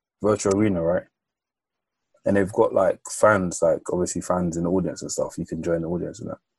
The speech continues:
So they've got fans in the audience. And, like, when I was watching it, like, going towards the end, like, you see, like, pe-, you see, like, the wide angle that they showed, you see, like, a K K K member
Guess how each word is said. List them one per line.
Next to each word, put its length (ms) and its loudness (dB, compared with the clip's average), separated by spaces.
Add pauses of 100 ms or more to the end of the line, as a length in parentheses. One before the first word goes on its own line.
(120)
So 260 -16
they've 100 2
got 120 2
fans 240 2
in 60 0
the 60 2
audience. 400 -4 (400)
And, 200 2
like, 320 4 (260)
when 180 2
I 60 8
was 100 4
watching 320 4
it, 160 -4 (340)
like, 220 4
going 200 4
towards 240 0
the 100 4
end, 320 0 (920)
like, 300 2 (960)
you 100 2
see, 300 4
like, 300 4 (140)
pe-, 140 2
you 120 2
see, 120 -2
like, 240 4
the 240 -4
wide 260 6
angle 200 6
that 100 0
they 80 0
showed, 380 2 (100)
you 80 -6
see, 220 4
like, 160 2
a 60 0
K 220 4
K 160 2
K 200 4
member 340 2